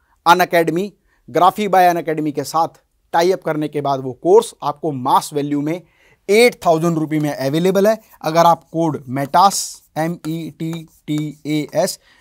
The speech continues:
यूज़ करते हैं, तो आपको फिफ्टी परसेंट एडिशनल डिस्काउंट मिलेगा और फ़ोर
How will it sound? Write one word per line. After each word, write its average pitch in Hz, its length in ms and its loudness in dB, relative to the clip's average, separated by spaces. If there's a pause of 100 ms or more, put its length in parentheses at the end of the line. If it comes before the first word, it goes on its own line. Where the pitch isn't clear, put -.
(120)
यूज़ 170 360 -2
करते 208 260 -2
हैं, 220 100 -4
तो 208 100 -6
आपको 175 280 0
फिफ्टी 165 360 -6
परसेंट 190 320 -8
एडिशनल 139 380 -8
डिस्काउंट 160 360 -6
मिलेगा 196 300 -2
और 170 240 -4
फ़ोर 208 300 -4